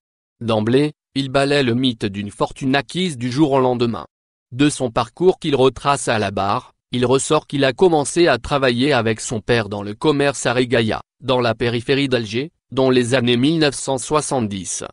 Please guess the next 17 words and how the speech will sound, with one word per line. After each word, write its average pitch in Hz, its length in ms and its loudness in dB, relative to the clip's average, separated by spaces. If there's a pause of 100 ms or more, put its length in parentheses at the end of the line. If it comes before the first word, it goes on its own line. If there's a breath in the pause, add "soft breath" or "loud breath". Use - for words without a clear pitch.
(160)
avant 123 320 2
de 113 120 -2
monter 120 360 -4
une 110 200 -2
petite 139 460 -4
fabrique 127 540 0
de 98 140 -4
chaussures, 90 580 -10 (220)
puis 143 280 -8
une 147 220 -2
usine 151 460 -4
de 127 100 2
pièces 117 360 -2
de 107 140 -4
rechange 131 640 -2
qu'il 139 280 -4
livrait, 110 500 -6